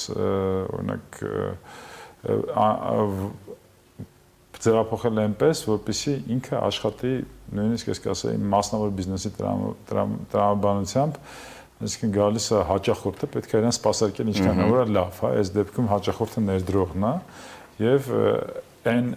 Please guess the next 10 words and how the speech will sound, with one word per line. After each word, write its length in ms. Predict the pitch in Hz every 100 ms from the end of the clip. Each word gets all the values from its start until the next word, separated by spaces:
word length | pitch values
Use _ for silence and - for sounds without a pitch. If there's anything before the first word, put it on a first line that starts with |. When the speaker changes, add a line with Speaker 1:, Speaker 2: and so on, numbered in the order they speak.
| - -
Speaker 1:
օրենքների, 640 | 120 113 110 - 113 117
ը, 840 | 110 104 - - - - _ 110 110 110 110
շրջանակում, 800 | - 110 95 107 107 101 113 107
որ, 320 | 95 101 104 98
որում 380 | 92 104 107
իրավունք 480 | 101 98 101 101 98
ունի, 240 | 101 104 104
ը, 440 | 101 - - 98
պետական 480 | 95 104 101 101 101
պաշտոնյան 720 | 98 98 - 98 95 95 98